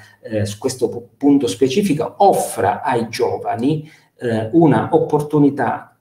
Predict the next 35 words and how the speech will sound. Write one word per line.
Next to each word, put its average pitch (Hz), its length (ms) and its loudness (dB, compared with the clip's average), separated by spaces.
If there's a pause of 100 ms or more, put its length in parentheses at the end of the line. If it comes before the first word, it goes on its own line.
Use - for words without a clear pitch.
eh, 110 420 -4
i 110 40 -4
giovani 156 520 4
che 135 200 2
ci - 180 -4
vivono 190 280 4
un'opportunità 120 560 -2
di 117 100 -4
restare, 107 580 -4
ma 185 260 -4
i 151 160 -6
giovani 151 680 0 (220)
che 127 120 -4
magari 151 300 4
sono 120 200 -2
andati 127 320 -4
via 180 220 0
anche 170 220 -2
di 107 400 -4
ritornare, 104 640 -4
perché 98 420 -14
qui 170 300 -2
il 107 100 -12
problema 147 460 2
del, 120 840 4
dell'abbandono 107 680 -2
di 110 100 -8
questi 104 320 -12
comuni 120 320 -6
è 107 40 -10
un 110 60 -14
problema 127 340 0
che 139 80 -2
abbiamo 113 240 -6
esaminato 110 680 -8